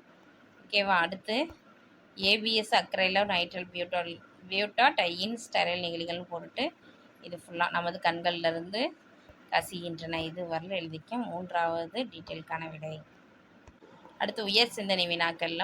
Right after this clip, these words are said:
முதல் கேள்வி, கார்பன் பெரும்பாலும் இணைந்த நிலையிலேயே கிடைக்கின்றது ஏன்னு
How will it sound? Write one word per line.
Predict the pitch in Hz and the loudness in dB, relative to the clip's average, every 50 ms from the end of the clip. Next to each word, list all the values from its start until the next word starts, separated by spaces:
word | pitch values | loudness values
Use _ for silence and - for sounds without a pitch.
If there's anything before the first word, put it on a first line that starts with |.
| 233 220 | -2 0
முதல் | 180 175 185 185 - | 0 0 -2 -2 -2
கேள்வி, | - 180 175 208 240 240 208 | -4 -2 -2 -2 0 2 4
கார்பன் | 190 196 214 247 254 240 254 262 269 254 214 | 6 8 8 8 8 6 4 2 2 4 2
பெரும்பாலும் | 190 190 196 208 208 208 190 185 180 233 302 320 302 - - - - - - 196 196 | 2 2 0 0 6 6 6 8 6 4 0 -2 -6 -14 -20 -20 -20 -12 -4 -2 0
இணைந்த | 196 226 240 269 269 262 269 233 | 4 4 4 4 4 4 4 4
நிலையிலேயே | 202 185 185 185 180 180 185 202 - | 4 4 2 0 0 -2 -2 0 0
கிடைக்கின்றது | 175 170 165 165 175 165 160 160 160 170 180 175 170 165 165 | 0 0 0 0 -4 -4 -2 -2 -4 -4 -6 -8 -6 -4 -4
ஏன்னு | 165 175 175 | -4 -6 -6